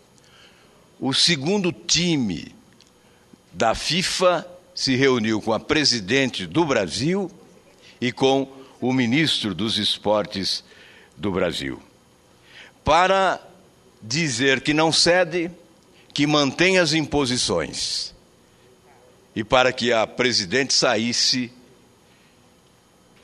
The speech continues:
afirmando que o país é obrigado a cumprir os compromissos que foram assumidos pelo presidente Lula quando da definição do nosso país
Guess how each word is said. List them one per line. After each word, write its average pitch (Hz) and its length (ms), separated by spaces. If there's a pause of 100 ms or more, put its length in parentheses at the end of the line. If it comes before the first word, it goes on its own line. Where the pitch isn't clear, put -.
(840)
afirmando 117 960 (560)
que 131 60
o 113 60
país 113 340
é 117 40
obrigado 104 720
a 101 40
cumprir 143 720
os 131 160
compromissos 151 1000
que 143 140
foram 151 460 (280)
assumidos 151 1040 (380)
pelo 127 180
presidente 123 560
Lula 156 580 (520)
quando 135 280
da 120 120
definição 113 680
do 107 100
nosso 110 320
país 120 600